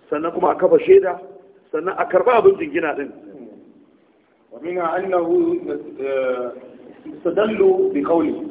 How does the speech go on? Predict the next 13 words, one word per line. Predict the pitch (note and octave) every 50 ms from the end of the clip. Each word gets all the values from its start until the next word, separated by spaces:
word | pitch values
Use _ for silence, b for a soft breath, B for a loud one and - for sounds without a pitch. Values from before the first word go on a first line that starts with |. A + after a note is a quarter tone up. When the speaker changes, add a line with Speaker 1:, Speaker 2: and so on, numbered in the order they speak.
| - -
Speaker 1:
فيكون | D3 D3+ D3 D3 G3+ G3+ F#3+ D#3+
ناقصا. | D3+ D#3 D#3+ D#3+ F3 E3+ D3 C3+ A#2+ - - - - - - - - - - - -
Sai | F3+ F3+
ya | D#3+
zama | D3 D#3+ E3 D#3+
tauyayye. | - D3+ C3+ C3 C3+ C#3 C#3 C#3 C3+ C3 - - - - - - - - - - - - - - - - - - - - - - - - - - - -
Daga | C#3 D3+ D3+ E3 -
ciki, | A3 A3 A#3 G#3+ G3 F3+ - - - - - - -
أنه | F#3+ G3+ G3 F3 D#3+ D#3 E3+ E3
يستدل | F#3+ G#3 - - F3 D#3 E3+ F3 F3 D#3+
بقوله | C#3+ C#3+ C#3 D#3+ F3 F3 D#3 D3 C#3 D3+ D#3 -
فرهان | - F3+ F3 E3 D3+ D#3 D#3+ D#3+ D#3+ C#3+
مقبولا. | C#3 - C#3 C3 C3+ D3 C#3+ B2